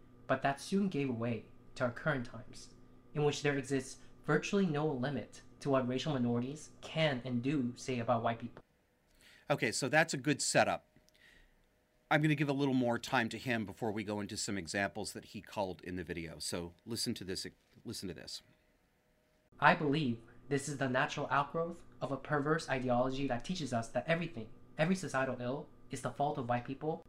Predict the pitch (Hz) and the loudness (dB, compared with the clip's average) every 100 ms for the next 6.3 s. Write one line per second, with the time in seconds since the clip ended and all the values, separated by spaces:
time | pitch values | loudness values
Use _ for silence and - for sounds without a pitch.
0 | - 139 127 139 143 151 185 185 160 151 | -4 2 2 4 2 4 4 4 2 2
1 | 147 135 131 - 139 131 120 135 - - | 0 0 0 2 2 2 0 -2 -4 -2
2 | 143 143 170 190 - - - 160 180 - | 0 2 -2 -4 -10 -8 0 2 2 4
3 | 147 143 139 139 131 - 127 127 143 160 | 2 0 -4 -4 -4 -4 -4 -2 -4 -4
4 | 160 147 143 151 143 139 123 - 160 131 | -2 -2 0 0 2 0 -2 0 2 2
5 | - - - - - - - 143 135 - | 0 -16 -20 -20 -20 -18 -4 -2 0 0
6 | 143 117 - | 0 0 -4